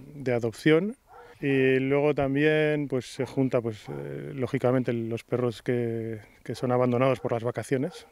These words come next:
de, que lamentablemente todos los años se repite. También hay perros, pues, de, de pastores que han cesado su negocio, también nos han llegado a nosotros esos perros, ha, ha coincidido también ahora. Y bueno, y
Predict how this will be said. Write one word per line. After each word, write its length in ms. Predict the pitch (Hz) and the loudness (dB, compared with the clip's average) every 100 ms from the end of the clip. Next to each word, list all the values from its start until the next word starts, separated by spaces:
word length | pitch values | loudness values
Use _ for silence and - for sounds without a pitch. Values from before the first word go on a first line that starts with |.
| - | -16
de, 480 | 131 120 120 120 117 - | -12 -10 -10 -10 -14 -10
que 100 | 117 | -6
lamentablemente 760 | 113 117 110 113 117 120 110 | -2 -2 -2 0 0 0 -4
todos 220 | 110 120 113 | -4 -2 -2
los 100 | 127 | -2
años 160 | 117 | -4
se 80 | 127 | -4
repite. 400 | 120 151 139 185 - _ - - - - - _ - | -2 -2 -2 -4 -8 _ -20 -20 -20 -20 -20 _ -2
También 380 | 135 131 139 139 | 2 4 4 2
hay 720 | 135 131 127 127 123 123 123 | 2 2 2 2 0 0 0
perros, 420 | 127 131 131 123 | 2 2 0 -2
pues, 260 | - 123 120 | -2 -2 -2
de, 640 | 120 120 120 120 120 117 | -2 -2 0 0 -2 -2
de 100 | 117 | -4
pastores 600 | - - - 139 127 - | -6 -4 0 2 2 0
que 100 | 131 | 0
han 300 | 123 123 113 | 0 0 -2
cesado 420 | - 120 123 117 | -4 -2 -2 -2
su 140 | - | -2
negocio, 440 | 117 117 156 - 151 | -2 2 2 2 0
también 260 | 135 120 | 0 -4
nos 120 | 120 120 | -4 -4
han 100 | 113 | -4
llegado 220 | 117 117 | -4 -4
a 20 | |
nosotros 400 | 117 120 120 - | -4 -4 -6 -8
esos 200 | 120 107 | -10 -8
perros, 440 | - 135 131 131 135 | 0 0 0 -6 -12
ha, 260 | 107 156 | -14 -12
ha 40 | 120 | -8
coincidido 480 | - 117 - 123 123 | -4 -4 0 2 2
también 240 | 120 117 | 2 0
ahora. 320 | 120 139 175 - - - - - - - - - - - - | -2 0 0 -4 -20 -20 -20 -20 -20 -20 -20 -20 -20 -6 2
Y 80 | 147 | 4
bueno, 340 | 151 139 131 | 6 4 0
y 680 | 131 127 123 127 127 135 | 0 0 0 0 0 -2